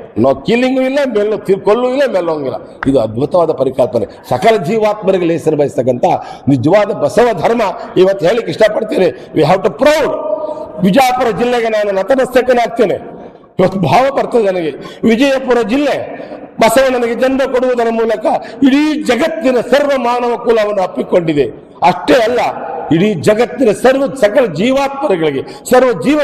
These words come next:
ಸಂಕುಲಕ್ಕೆ ಆಸ್ಪದ ಕೊಟ್ಟಿದೆ, ಹಕ್ಕನ್ನು ಕೊಟ್ಟಿದೆ. ಇದು ಸಾಮಾನ್ಯವಾದ ನಾಡಲ್ಲ. ಮೈ ರೋಮಾಂಚನ ಆಗ್ತದೆ ವಿಜಯಪುರ ಜಿಲ್ಲಾ ಅಂದ್ರೆ, ಅಖಂಡ ಜಿಲ್ಲೆ ಇದು.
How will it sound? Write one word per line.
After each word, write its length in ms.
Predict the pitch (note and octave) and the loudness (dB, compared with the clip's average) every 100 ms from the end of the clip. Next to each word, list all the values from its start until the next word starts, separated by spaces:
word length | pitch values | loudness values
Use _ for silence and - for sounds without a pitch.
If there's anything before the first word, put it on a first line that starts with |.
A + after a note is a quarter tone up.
| G#3+ | 0
ಸಂಕುಲಕ್ಕೆ 420 | A3 A#3 G#3 F#3 - - - - - - | -2 0 0 0 -2 -6 -16 -20 -6 0
ಆಸ್ಪದ 400 | D#3+ E3 E3+ E3 | 0 2 0 2
ಕೊಟ್ಟಿದೆ, 280 | D3+ D3 C#3 | 0 0 -2
ಹಕ್ಕನ್ನು 380 | F#3 A#3 F3 | -2 0 0
ಕೊಟ್ಟಿದೆ. 580 | D#3+ D3 D3 C#3 - - - | 0 -2 0 -2 -4 -8 -2
ಇದು 200 | D3 C3 | 0 2
ಸಾಮಾನ್ಯವಾದ 680 | D#3 G3+ G3+ G3 F#3 F3+ F3 | 0 2 0 0 0 -2 -2
ನಾಡಲ್ಲ. 400 | F3 F3+ G3 E3+ | -2 0 0 0
ಮೈ 460 | - - A3+ G#3 G3 | -4 -6 2 2 2
ರೋಮಾಂಚನ 540 | G#3+ B3+ B3 - A3 | 0 0 -2 -2 -2
ಆಗ್ತದೆ 280 | G3+ F#3+ F#3 | 0 -2 -2
ವಿಜಯಪುರ 420 | F3+ G3 F#3 F3 | 2 0 2 0
ಜಿಲ್ಲಾ 300 | D#3+ D#3+ D#3+ | 2 0 0
ಅಂದ್ರೆ, 180 | D3 C#3+ | 0 -2
ಅಖಂಡ 300 | C3+ D#3 C#3+ | 0 0 0
ಜಿಲ್ಲೆ 340 | C3 C3+ C3 | 0 0 0
ಇದು. 340 | B2 G2+ - | -4 -6 -14